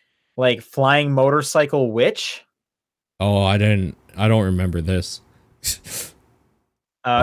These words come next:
Speaker 2: Wow.
Speaker 1: twenty eighteen was The Quiet Man.
Speaker 2: <laughs> Yeah.
Speaker 1: And I've never even heard of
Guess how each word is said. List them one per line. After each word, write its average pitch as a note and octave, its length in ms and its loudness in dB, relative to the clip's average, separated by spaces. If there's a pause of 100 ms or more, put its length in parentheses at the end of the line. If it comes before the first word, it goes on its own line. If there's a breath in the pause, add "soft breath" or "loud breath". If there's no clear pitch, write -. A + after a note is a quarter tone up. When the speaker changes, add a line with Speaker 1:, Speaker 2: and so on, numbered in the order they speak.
Speaker 2:
Wow. - 60 0
Speaker 1:
twenty E3+ 200 2
eighteen G3 300 0
was F#3+ 140 0
The - 80 -20
Quiet D#3+ 320 0
Man. F3+ 320 2 (920)
Speaker 2:
<laughs> - 220 -6
Yeah. G2 300 2 (920)
Speaker 1:
And A#2 100 -4
I've C#3 160 0
never E3 200 2
even B2+ 120 -2
heard D3+ 220 0
of B2+ 180 -2